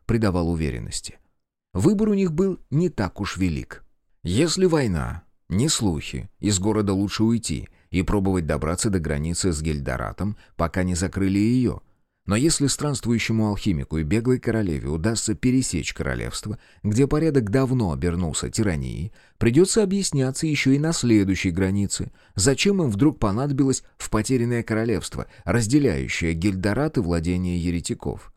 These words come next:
Да и о самих пустошах Сейн слышал лишь мельком, и разговоры те ему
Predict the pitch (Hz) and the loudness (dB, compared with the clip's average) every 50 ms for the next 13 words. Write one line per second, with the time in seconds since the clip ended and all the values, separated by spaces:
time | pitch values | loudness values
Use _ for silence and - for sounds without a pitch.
0 | _ _ _ _ _ _ _ _ - - 80 107 107 107 104 104 107 - - 120 | _ _ _ _ _ _ _ _ -8 -4 -2 0 2 2 0 0 0 0 0 0
1 | 131 156 175 170 120 - - - 127 127 98 - - 82 69 - 78 71 - - | 0 2 2 2 0 0 -2 0 0 0 0 0 -2 -4 -4 -4 -6 -6 -4 -4
2 | - - 123 127 127 123 120 - 90 98 98 - - 98 92 92 95 90 - - | -2 0 0 0 0 -2 -2 -2 -2 -2 -2 0 0 0 0 0 0 -2 -2 -2
3 | 90 87 80 76 71 - - 67 64 - - _ _ _ _ - 95 104 110 98 | -2 -2 -2 -2 -4 -6 -6 -8 -10 -10 -12 _ _ _ _ -2 0 0 0 2
4 | 90 104 90 87 95 107 127 147 143 143 170 170 165 156 127 101 90 87 85 - | 2 2 2 2 2 2 0 0 0 -2 -2 0 0 0 0 0 0 -2 -2 -6